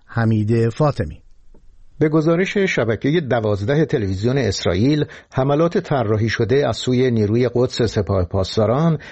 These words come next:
Speaker 2: برای هدف قرار دادن اسرائیلی‌ها در تانزانیا، سنگال و غنا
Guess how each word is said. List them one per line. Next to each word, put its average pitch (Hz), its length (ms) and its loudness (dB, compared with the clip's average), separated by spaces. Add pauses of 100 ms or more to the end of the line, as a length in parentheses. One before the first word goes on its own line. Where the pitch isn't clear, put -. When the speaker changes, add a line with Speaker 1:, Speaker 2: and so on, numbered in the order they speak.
(140)
Speaker 2:
برای 151 340 2
هدف 117 480 -2
قرار 107 280 0
دادن 104 320 0
اسرائیلی‌ها 110 800 0
در 120 160 0
تانزانیا، 101 680 0
سنگال 107 640 0
و 113 60 0
غنا 113 560 0